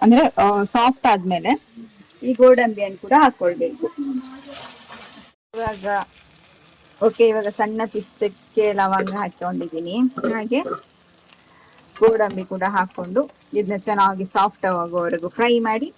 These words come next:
ಆಮೇಲೆ ಈ ಮಸಾಲೆನ ಗ್ರೈಂಡ್ ಮಾಡಿದ್ರೆ ಆಯ್ತು. ಕೊತ್ತಂಬರಿ ಸೊಪ್ಪು ಹಾಕಿ,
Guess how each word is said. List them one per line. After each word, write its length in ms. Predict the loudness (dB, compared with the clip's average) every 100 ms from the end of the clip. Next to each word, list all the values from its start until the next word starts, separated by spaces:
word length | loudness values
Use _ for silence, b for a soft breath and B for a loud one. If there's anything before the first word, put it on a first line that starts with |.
| -6
ಆಮೇಲೆ 360 | -4 -4 -4
ಈ 60 | -6
ಮಸಾಲೆನ 560 | -6 -6 -6 -6 -4 -2
ಗ್ರೈಂಡ್ 360 | 2 2 2 2
ಮಾಡಿದ್ರೆ 400 | 0 -2 -2 0
ಆಯ್ತು. 480 | 0 -4 -12 -14 _ _ _ _ _ _ _ _ -18
ಕೊತ್ತಂಬರಿ 280 | -14 -12
ಸೊಪ್ಪು 220 | -12 -12 -12
ಹಾಕಿ, 520 | -10 -10 -8 -8